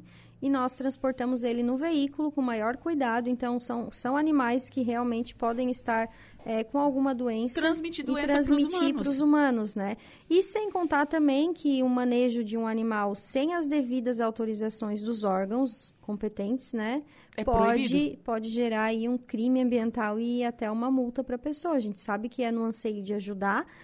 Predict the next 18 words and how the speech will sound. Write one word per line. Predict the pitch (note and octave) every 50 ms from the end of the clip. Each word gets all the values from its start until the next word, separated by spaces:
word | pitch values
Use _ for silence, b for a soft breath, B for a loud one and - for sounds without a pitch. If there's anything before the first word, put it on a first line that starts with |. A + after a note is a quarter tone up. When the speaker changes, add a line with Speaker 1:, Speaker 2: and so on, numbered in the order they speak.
| B B B B
Speaker 1:
mas | - A3 A3+ A#3+ A3+
é | B3+
importante | B3+ C4 B3+ D4+ D4+ C#4+ D4 B3 B3 C4 B3+ C4+
a | C4
gente | B3 B3+ B3+ B3 -
entender | B3 A#3+ B3+ A#3 A3+ A3+ A#3+ B3
que | -
esse | C4+ - - C4
animal, | B3+ B3+ B3 B3 A#3+ A#3+
ele | B3 B3+ B3+
está | B3+ - - - C#4 D#4+ F#4+
no | G4+ G4+ F#4
ambiente | F4 D#4+ C#4+ C#4+ C4+ B3+ B3+ B3 - B3
dele, | G#3+ G#3+ F#3+ F3+ F#3 F#3
no | F#3+
ambiente | G3 G#3 G3+ A3 A3 A3+ A#3 - -
marinho, | C#4+ D#4 E4 E4+ F4 F#4 F4 C#4+ A#3+ G#3 F#3+
né? | F#3+ G3+ A#3+ D4+